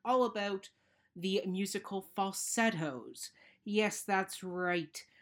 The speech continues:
We, Autumn and I are gonna be deep diving into this musical all about aids,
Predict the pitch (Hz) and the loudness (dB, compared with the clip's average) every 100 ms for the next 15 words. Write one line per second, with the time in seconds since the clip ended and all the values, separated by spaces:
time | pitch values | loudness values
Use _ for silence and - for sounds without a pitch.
0 | _ - 185 - 180 185 180 170 170 165 | _ 0 2 4 2 2 2 0 -2 -2
1 | 165 - 190 185 180 175 170 170 165 165 | -6 -4 -6 0 2 2 2 -2 -2 -4
2 | 160 180 175 - 170 180 170 156 160 160 | -6 -6 -8 -6 -10 -6 -8 -4 -4 -4
3 | 151 151 147 151 - - _ 185 165 185 | -4 -4 -4 -6 -10 -18 _ 2 4 4
4 | 269 - - - | 0 -4 -6 -4